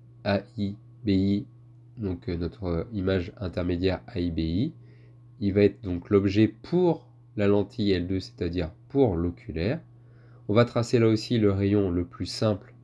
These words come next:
qui est le rayon passant par B I et par le centre optique de la lentille L deux,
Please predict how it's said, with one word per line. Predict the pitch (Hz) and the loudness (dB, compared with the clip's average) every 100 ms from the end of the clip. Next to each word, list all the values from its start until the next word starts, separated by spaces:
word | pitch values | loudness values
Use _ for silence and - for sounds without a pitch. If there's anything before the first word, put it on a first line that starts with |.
| - - - | -20 -20 -20
qui | - 101 | 0 2
est | 95 98 - - | 2 0 -20 -12
le | - 92 | -6 -2
rayon | 92 92 98 92 - - | 0 2 2 0 -6 -10
passant | 95 - 95 | -8 -4 -4
par | 90 85 | -2 -4
B | 85 | 0
I | 92 92 98 - - - - | 0 0 -2 -8 -20 -16 -10
et | |
par | 98 92 | -2 0
le | 92 | 0
centre | 87 - 92 - 101 | -2 -4 -4 -4 -6
optique | 85 - 95 - - - - - - | -6 -6 -8 -8 -18 -20 -20 -20 -4
de | 95 | 0
la | 90 | 2
lentille | 90 85 - 95 82 - | 2 0 -2 -6 -6 -8
L | - 71 | -8 -6
deux, | 71 95 | 0 2